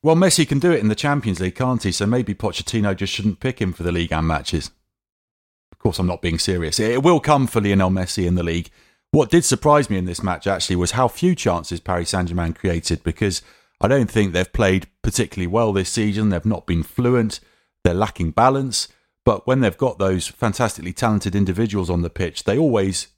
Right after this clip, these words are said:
create chances, and they can create those chances out of nothing. And it's credit to Marseille that they didn't have those chances. And I have to say, I found Messi's header quite amusing,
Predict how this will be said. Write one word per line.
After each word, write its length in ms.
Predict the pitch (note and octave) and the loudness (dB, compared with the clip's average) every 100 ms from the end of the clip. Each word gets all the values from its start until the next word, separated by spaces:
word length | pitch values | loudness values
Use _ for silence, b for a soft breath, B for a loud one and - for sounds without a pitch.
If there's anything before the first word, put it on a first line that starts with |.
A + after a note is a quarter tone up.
| _ | _
create 340 | - C#3+ B2 | 0 2 0
chances, 560 | - D3 E3 A2 D#2 - _ | 0 0 0 -4 -8 -12 _
and 100 | G2 | -2
they 60 | A2+ | 0
can 160 | - | 0
create 260 | G#2+ B2+ D3 | 0 2 2
those 220 | F#2 F#2 | 0 -2
chances 420 | - G#2 F#2+ G#2+ | -2 -4 -4 -2
out 200 | A2 G2+ | 0 0
of 60 | G2+ | 0
nothing. 400 | B2+ C3+ F#2+ D#2+ | -2 -2 -4 -4
And 80 | E2 | -4
it's 200 | F2 - b b b | -4 -8 b b b
credit 280 | - D#3 A2 | 2 2 0
to 80 | A2 | 0
Marseille 580 | A2 G#2+ - C3 A2+ F2+ _ _ _ - | 2 2 2 2 2 0 _ _ _ -4
that 120 | G#2+ | 0
they 100 | G2+ | 0
didn't 240 | G2 E3 | 2 2
have 260 | A#2+ G#2 F#2 | 0 -2 -2
those 220 | F2 F2 | -4 -6
chances. 600 | - F#2 F2+ - F#2+ A2+ - _ _ _ | -2 0 -2 -4 -4 -4 -12 _ _ _
And 320 | G#2 A2 A2 - _ _ _ _ _ _ | -2 0 0 -4 _ _ _ _ _ _
I 120 | B2 B2 | -2 -2
have 120 | C3 | -4
to 80 | G#2+ | -2
say, 180 | B2+ | 0
I 80 | F2 | 0
found 340 | F2 B2 G#2 G2 | 0 0 2 0
Messi's 300 | G2 G2 F2 | -2 -4 -4
header 200 | G#2+ F2+ | -4 -4
quite 300 | - G#2 E2+ | -2 -2 0
amusing, 500 | G2 A2 G#2 E2 D#2 | 2 2 2 -2 -8